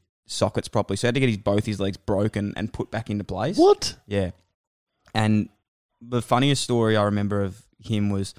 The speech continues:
Speaker 1: <laughs> one, one day <laughs> at training. It was my first week of training, and I think this sort of summed up this bloke's career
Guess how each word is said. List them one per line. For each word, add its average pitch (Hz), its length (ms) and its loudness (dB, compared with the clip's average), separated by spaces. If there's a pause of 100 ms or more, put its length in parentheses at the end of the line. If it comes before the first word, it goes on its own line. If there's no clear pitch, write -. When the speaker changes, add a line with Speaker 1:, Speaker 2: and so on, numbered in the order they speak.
(220)
Speaker 1:
<laughs> - 260 -20
one, 117 220 0 (520)
one 117 200 4
day 113 160 2 (340)
<laughs> - 380 -20
at 131 160 -2
training. 117 420 4
It 104 100 0
was 117 160 -2
my 120 120 2
first 123 360 2
week 113 160 2
of 101 80 -2
training, 101 440 2
and 95 80 -2
I 104 80 2
think 117 240 0
this 117 120 -4
sort 107 180 -2
of 98 80 -4
summed 101 260 0
up - 120 -2
this 90 100 -10
bloke's 95 300 -4
career 95 340 -4